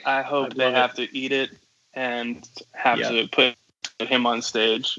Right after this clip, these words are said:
Speaker 1: with, like, Taylor Swift and just
Speaker 2: That would be so great.
Speaker 1: make my heart so happy.
Speaker 2: Yep.
Speaker 1: Moral of the story. Be good people.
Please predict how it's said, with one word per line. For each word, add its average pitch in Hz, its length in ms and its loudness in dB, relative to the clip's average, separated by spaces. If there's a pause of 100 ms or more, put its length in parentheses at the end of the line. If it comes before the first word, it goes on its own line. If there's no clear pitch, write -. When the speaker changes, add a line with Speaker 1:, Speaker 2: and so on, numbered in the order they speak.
Speaker 1:
with, 120 260 0
like, 120 200 4
Taylor 135 240 4
Swift 139 420 4 (220)
and 120 240 0
just 120 300 2
Speaker 2:
That 120 100 4
would 123 80 2
be 120 80 2
so 113 280 4
great. 113 360 4 (680)
Speaker 1:
make 127 360 6
my 123 120 6
heart 120 280 4
so 107 180 2
happy. - 440 2 (600)
Speaker 2:
Yep. 117 220 2 (920)
Speaker 1:
Moral 226 220 6
of 143 60 6
the 127 60 4
story. 110 340 4 (800)
Be 156 160 8
good 151 260 6
people. 131 500 4